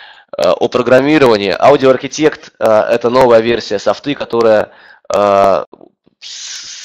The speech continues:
создана для управления устройствами Harman Professional. Это B S S,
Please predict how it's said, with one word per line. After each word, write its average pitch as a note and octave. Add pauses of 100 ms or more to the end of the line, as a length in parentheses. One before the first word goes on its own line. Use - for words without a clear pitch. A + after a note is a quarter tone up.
(140)
создана C3
для A#2+
управления B2
устройствами A#2+ (220)
Harman B2
Professional. A2 (200)
Это C3
B G2+
S G#2+
S, D#3+